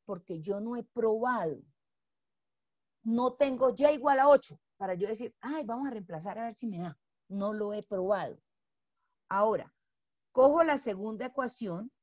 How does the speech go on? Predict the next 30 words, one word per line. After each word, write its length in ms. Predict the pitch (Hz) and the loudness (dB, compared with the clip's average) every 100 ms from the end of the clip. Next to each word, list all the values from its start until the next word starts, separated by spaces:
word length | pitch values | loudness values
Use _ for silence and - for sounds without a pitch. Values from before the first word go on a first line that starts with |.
| _ _ _ _ _ _ _ | _ _ _ _ _ _ _
la 200 | - 220 | -2 0
segunda, 680 | 220 262 233 240 185 202 285 _ _ _ _ | 0 -4 -2 -4 -4 -8 -12 _ _ _ _
que 180 | 175 | -8
es 140 | 175 247 | -6 -6
esta, 400 | 208 - - 294 _ _ _ _ _ _ _ _ | -6 -8 -14 -16 _ _ _ _ _ _ _ _
y 120 | 277 | -2
reemplazo 680 | 233 240 233 269 254 254 302 | 0 0 -2 2 2 2 -2
porque 260 | 247 208 190 | -4 -6 -4
ya 160 | 190 | -4
despejé 440 | 226 - 202 202 196 185 | -6 -8 -8 -6 -6 -2
Y. 200 | 214 - | -2 -4
¿Yo 160 | 196 226 | -8 -4
para 240 | 247 202 | -4 -4
qué 100 | 202 | -10
despejo 400 | 202 - 233 226 | -12 -10 -8 -8
Y? 180 | 214 294 | -4 -6
Para 280 | 247 190 165 | -4 -6 -6
poder 220 | 165 160 | -6 -6
reemplazar 460 | 202 190 156 165 160 | -8 -10 -8 -8 -8
aquí 220 | 175 214 | -10 -10
en 140 | 190 175 | -10 -2
Y 80 | 262 | -2
y 160 | 277 | -2
todo 240 | - 196 190 | -6 -6 -4
me 140 | 170 | -6
quede 140 | - 185 | -10 -12
en 120 | 185 | -10
función 380 | 170 160 170 160 | -14 -12 -12 -10
de 160 | 196 | -8
X. 380 | 233 - - _ | -10 -12 -20 _